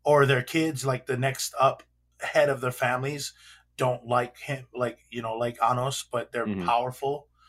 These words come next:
Speaker 1: Um, they're almost as powerful as their, like, you know, their, um,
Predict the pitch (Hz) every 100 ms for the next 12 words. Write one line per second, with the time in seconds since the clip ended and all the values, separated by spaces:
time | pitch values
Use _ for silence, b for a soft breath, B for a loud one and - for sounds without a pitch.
0 | b b _ 135 123 131 131 135 131 -
1 | - 131 123 135 127 123 117 120 120 117
2 | 120 117 113 117 - 123 117 113 113 107